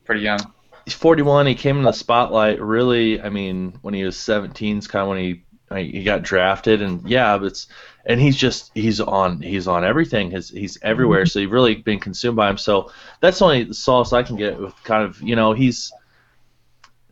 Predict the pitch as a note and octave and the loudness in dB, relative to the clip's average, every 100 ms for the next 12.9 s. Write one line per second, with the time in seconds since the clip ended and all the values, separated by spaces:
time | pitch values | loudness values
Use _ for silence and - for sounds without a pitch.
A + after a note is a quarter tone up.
0 | _ _ C3 B2 C#3 D3 - - A#2 A#2 | _ _ -2 2 4 4 0 2 2 2
1 | - - A2 G#2 - G2+ G#2+ A2 A2 A2 | -2 -4 -2 -2 -6 -4 -2 0 0 0
2 | - - F#2+ - G#2 G#2 G2+ G2+ F#2+ G2+ | -4 -6 -8 -8 -2 -2 -2 0 2 2
3 | G2 F#2 F2 F2+ G2+ - _ _ - G#2 | 0 -4 -4 -2 -4 -6 _ _ -12 -8
4 | F2 C#3+ B2 A2+ A2+ G#2+ G#2+ G#2+ G2+ F#2+ | -4 0 0 2 2 2 -2 -4 -4 -4
5 | F2+ G2 - A2 A#2 A#2+ B2+ G#2+ A2 G#2 | -4 -4 -2 -2 0 0 -2 -2 0 0
6 | G2 G2 G2 C#3 C3+ - B2 A2+ G#2 F#2+ | -2 -4 -2 -2 -2 0 2 4 2 -4
7 | F#2 - - - _ - G#2 G#2+ G#2+ G#2 | -8 -16 -20 -20 _ -8 0 4 4 4
8 | G2+ F2 - - - A#2+ A2+ A2 G#2+ G2+ | 0 -6 -12 -8 -2 4 4 4 2 0
9 | - G2 G2 F#2 F#2 F2+ F2+ - G2+ - | -2 2 2 2 -2 -4 -4 -4 -6 -4
10 | F#2+ F2+ F#2 F2+ F2 F2 - - - C3 | -4 -2 -4 -4 -4 -6 -8 -12 -10 -12
11 | - B2+ - A#2 A2 - G2 F#2+ - - | -4 -4 -2 -2 -2 -2 0 -2 -6 -20
12 | - - - F#2 F#2 F2+ F2 F2 | -20 -20 -4 0 2 2 0 -4